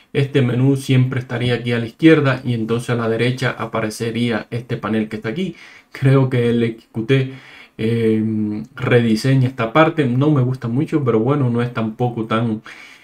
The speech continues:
em, tan importante, ¿no? Pues yo también he instalado aquí el paquete Bitop. Lo podemos lanzar aquí con el objetivo de ver el rendimiento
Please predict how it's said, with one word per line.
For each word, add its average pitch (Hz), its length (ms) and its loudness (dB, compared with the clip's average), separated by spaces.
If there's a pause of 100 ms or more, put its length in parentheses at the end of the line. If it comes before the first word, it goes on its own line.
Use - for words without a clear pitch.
(300)
em, 101 720 -6 (1300)
tan 117 680 0
importante, 113 800 2
¿no? 147 180 -4 (640)
Pues 151 580 6 (140)
yo 175 160 2
también 180 340 -2
he 170 100 4
instalado 143 600 2
aquí 143 300 0
el 135 120 2
paquete 123 360 -2
Bitop. 113 420 0 (640)
Lo 113 180 -6
podemos 113 420 -2
lanzar 110 440 -2
aquí 165 320 -4 (400)
con 120 200 2
el 113 140 2
objetivo 123 580 2
de 117 140 4
ver 127 200 4
el 113 200 2
rendimiento 123 960 2